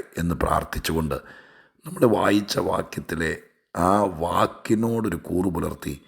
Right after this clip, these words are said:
ഞാൻ പ്രാർത്ഥിച്ച് അവസാനിപ്പിക്കാം. ഈ സങ്കീർത്തനത്തിൽ ഈ ഭക്തൻ ദൈവത്തോട് പറയുകയാണ്, "എനിക്ക് വേണ്ടി ഒന്ന് ഉണരണമേ."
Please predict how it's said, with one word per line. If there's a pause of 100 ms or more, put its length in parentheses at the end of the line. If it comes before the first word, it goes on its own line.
(380)
ഞാൻ
പ്രാർത്ഥിച്ച്
അവസാനിപ്പിക്കാം. (800)
ഈ
സങ്കീർത്തനത്തിൽ
ഈ
ഭക്തൻ
ദൈവത്തോട്
പറയുകയാണ്, (420)
"എനിക്ക്
വേണ്ടി
ഒന്ന്
ഉണരണമേ."